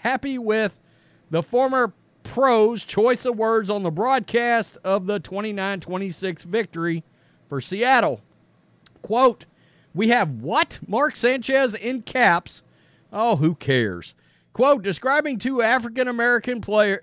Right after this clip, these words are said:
football players going head-to-head as brown-on-brown crime is crazy," another person wrote.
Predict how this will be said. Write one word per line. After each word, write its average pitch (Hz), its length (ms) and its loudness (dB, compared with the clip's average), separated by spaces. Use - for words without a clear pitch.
football 180 460 0
players 170 480 -2
going 202 300 -2
head-to-head 196 840 -2
as 139 180 -6
brown-on-brown 196 800 -2
crime 170 480 -2
is 180 160 -14
crazy," 180 720 -4
another 170 360 0
person 156 420 0
wrote. 208 400 2